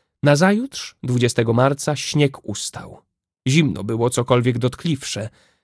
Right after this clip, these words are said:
Termometr wskazywał dwa stopnie poniżej zera.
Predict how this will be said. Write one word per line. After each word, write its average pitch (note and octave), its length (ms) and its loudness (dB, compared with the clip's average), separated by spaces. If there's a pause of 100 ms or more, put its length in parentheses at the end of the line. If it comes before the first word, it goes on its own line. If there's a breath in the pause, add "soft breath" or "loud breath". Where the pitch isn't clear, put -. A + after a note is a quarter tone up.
Termometr B3 520 2
wskazywał E3 480 0
dwa C#3 240 0
stopnie E3 480 -2
poniżej A#2+ 500 0
zera. - 500 -6